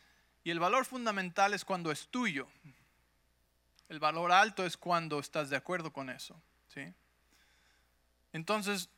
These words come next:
cuando va a lo profundo de tu corazón y has meditado y has declarado la palabra, se convierte en un valor fundamental, es parte de ti. Pero cuando te cuesta trabajo,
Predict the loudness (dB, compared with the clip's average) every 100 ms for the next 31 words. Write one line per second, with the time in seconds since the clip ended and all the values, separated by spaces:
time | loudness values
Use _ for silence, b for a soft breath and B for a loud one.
0 | _ _ _ _ _ _ _ _ _ _
1 | _ _ _ _ _ _ _ _ _ _
2 | _ _ _ _ _ _ _ _ _ _
3 | _ -2 -2 0 4 4 4 -2 -4 -4
4 | -6 -6 -4 -2 -2 -2 -8 -4 -6 -4
5 | -4 -2 -2 2 2 2 -2 -2 -4 -6
6 | -2 -2 -2 -4 -2 -2 -2 -6 -16 _
7 | _ _ _ -14 -8 -6 -4 -6 -4 -2
8 | -2 -4 -8 -8 -6 -6 -4 -6 -8 -14
9 | _ -12 -12 0 0 0 -6 -6 -8 -14
10 | -16 _ _ _ _ b b b b -4
11 | -2 0 -2 0 2 2 0 -6 _ _
12 | -10 -2 -2 -2 -4 2 4 6 4 -2
13 | -10